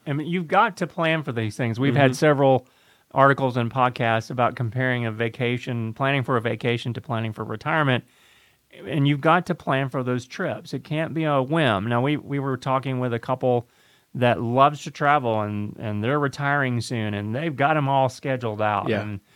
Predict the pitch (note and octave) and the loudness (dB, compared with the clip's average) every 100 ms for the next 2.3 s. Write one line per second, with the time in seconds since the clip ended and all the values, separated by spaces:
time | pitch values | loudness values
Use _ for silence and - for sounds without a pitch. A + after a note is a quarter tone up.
0 | _ _ _ C3 B2 A#2 A2+ A#2 C#3+ D3+ | _ _ _ -2 0 0 0 2 2 2
1 | D3+ D3 C3 C3+ C3 C3 A#2+ - B2+ B2 | 0 0 -2 -2 -2 -2 -6 -2 -2 0
2 | C3 B2 | -2 -4